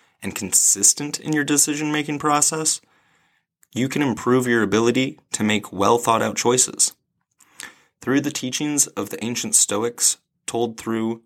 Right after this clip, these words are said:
modern Stoics, such as Ryan Holiday, I can learn how to live better, not just for me, but for everyone I reach. I have to remember that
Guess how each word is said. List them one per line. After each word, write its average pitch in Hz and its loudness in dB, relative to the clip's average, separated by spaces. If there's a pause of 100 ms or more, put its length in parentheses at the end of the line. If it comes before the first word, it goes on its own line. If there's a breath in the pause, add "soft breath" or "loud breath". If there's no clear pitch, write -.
(100)
modern 107 -2
Stoics, - -2
such - 0
as 95 -4
Ryan 101 0
Holiday, 104 -2 (680)
I 139 -4
can 151 -4
learn 135 -4
how 127 -6
to 113 -4
live 113 0
better, - -12 (480 loud breath)
not 127 0
just 147 2
for 143 2
me, 117 2
but 120 0
for 110 2
everyone 131 4
I 113 4
reach. 95 0 (1300 loud breath)
I 107 0
have 131 0
to 160 2
remember 127 4
that 98 -2